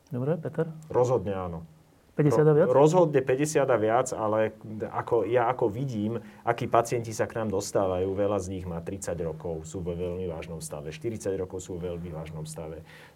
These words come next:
Speaker 2: Tak, e, ako čas, za,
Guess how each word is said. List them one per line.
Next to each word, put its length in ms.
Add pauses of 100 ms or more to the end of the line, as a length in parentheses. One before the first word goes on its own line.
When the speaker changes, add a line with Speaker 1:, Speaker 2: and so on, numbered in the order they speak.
Speaker 2:
Tak, 300
e, 80 (720)
ako 500 (720)
čas, 380 (240)
za, 260